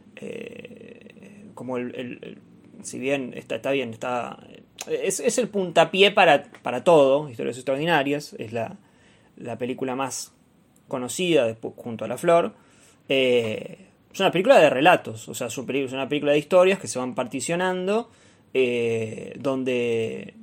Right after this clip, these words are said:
todo lo que tenemos es alguien narrando esas historias y viendo la, obviamente las, las, eh,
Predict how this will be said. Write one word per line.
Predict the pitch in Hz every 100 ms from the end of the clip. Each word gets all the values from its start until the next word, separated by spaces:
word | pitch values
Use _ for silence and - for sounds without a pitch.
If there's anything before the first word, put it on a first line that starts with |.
| - - _ -
todo | 151 151
lo | 139
que | 143
tenemos | 160 190 175
es | 127 135
alguien | 135 135 127
narrando | 123 143 143 135
esas | 127 120
historias | 127 156 151 165 208 - _ _ _ _ _
y | 139 165 226
viendo | 143 170 202
la, | 127 - - -
obviamente | 135 135 143 151
las, | 113 - - -
las, | - - - - - -
eh, | -